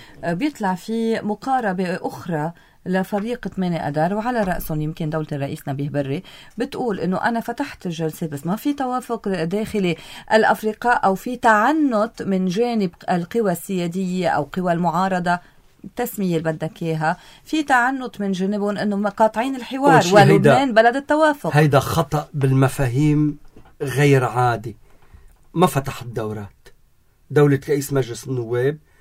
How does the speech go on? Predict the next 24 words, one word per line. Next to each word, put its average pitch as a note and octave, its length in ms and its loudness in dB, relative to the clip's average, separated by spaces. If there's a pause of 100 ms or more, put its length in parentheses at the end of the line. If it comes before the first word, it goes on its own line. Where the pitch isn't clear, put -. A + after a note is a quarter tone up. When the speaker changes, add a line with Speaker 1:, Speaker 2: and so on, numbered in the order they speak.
(180)
Speaker 2:
لم D3 220 4
يفتح C3+ 340 0
دورات A#2+ 440 -2
Speaker 1:
إيه، C4+ 180 2
Speaker 2:
متتالية. - 260 2
Speaker 1:
قال A3 100 4
ليه C4 80 4
بدي A3 280 2
أفتحها A3 380 -2
إذا G3 120 0
ما G3+ 80 4
في G3+ 140 -6
توافق؟ F3+ 600 0 (140)
Speaker 2:
آه، A2 1000 -4 (680)
كيف D3 200 -2
بيعرف B2+ 360 0
إذا B2+ 140 -8
في - 180 -8
توافق A2+ 560 -8
أو A2+ 100 -6
لا؟ G#2+ 220 -10 (540)
وين C#3 300 4
بيصير B2 300 -4
التوافق؟ G#2+ 640 -8